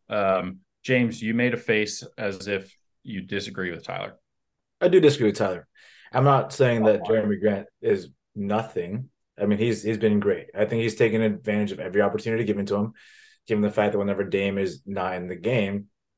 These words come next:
Speaker 2: he takes the scoring load, and that's cool. But a lot like my segments where I kinda ask you guys to think of somebody else outside of my waiver wire pick, y'all are forgetting Donovan Mitchell exists,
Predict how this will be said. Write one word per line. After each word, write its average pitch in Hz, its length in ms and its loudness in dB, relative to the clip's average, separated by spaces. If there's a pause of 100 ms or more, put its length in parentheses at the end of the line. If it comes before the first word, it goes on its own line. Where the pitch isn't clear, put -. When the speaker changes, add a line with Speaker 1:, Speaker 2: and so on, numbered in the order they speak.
Speaker 2:
he 127 120 -6
takes 110 300 2
the 113 60 -6
scoring 120 400 0
load, - 260 -16 (540)
and 98 160 -4
that's 98 220 -2
cool. - 400 -4 (640)
But 101 420 2 (720)
a 117 80 6
lot 113 220 6
like 104 360 4 (320)
my 117 280 0
segments 98 420 -2
where 98 100 0
I 95 60 0
kinda 98 240 -2
ask 95 240 -4
you 101 100 -6
guys 92 280 0
to 90 320 -2 (520)
think 107 160 0
of 104 60 -2
somebody 101 300 0
else 98 260 2
outside 101 500 2
of 90 200 4
my 95 320 0
waiver 98 260 2
wire 90 240 -2
pick, 90 300 0 (480)
y'all 139 160 2
are - 80 2
forgetting 127 420 4
Donovan 101 360 4
Mitchell 95 320 -4
exists, - 580 -8